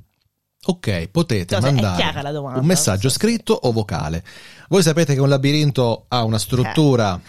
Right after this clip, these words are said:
Speaker 2: Eh. <laughs>
Speaker 1: molto intricata,
Speaker 2: Intricata.
Speaker 1: dovete ri-, riuscire a raggiungere un punto centrale. Cosa c'è in questo punto centrale che vi spinge a dire: "Sì,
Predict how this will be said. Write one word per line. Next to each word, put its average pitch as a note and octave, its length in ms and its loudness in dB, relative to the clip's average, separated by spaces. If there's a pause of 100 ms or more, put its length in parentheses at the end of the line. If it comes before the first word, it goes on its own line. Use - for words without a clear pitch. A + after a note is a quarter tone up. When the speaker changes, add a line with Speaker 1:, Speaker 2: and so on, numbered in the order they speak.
(140)
Speaker 2:
Eh. - 160 -8
<laughs> - 0 -
Speaker 1:
molto A2 760 0 (1300)
intricata, C3 800 2
Speaker 2:
Intricata. A2+ 180 -2
Speaker 1:
dovete A#2+ 480 0
ri-, A2 180 -2
riuscire A#2 680 0
a A2 80 0
raggiungere G#2+ 680 0
un A2+ 240 0
punto A#2 380 0
centrale. F2+ 680 -2 (880)
Cosa F#3 300 2
c'è G2 240 -2 (120)
in G#2+ 180 -2
questo A2+ 320 -2
punto G#2 280 -2
centrale G#2 680 -2 (160)
che B2+ 320 -4
vi B2+ 160 -2
spinge G3 880 -2
a G#2+ 120 -6
dire: C3 540 0
"Sì, G2+ 460 -2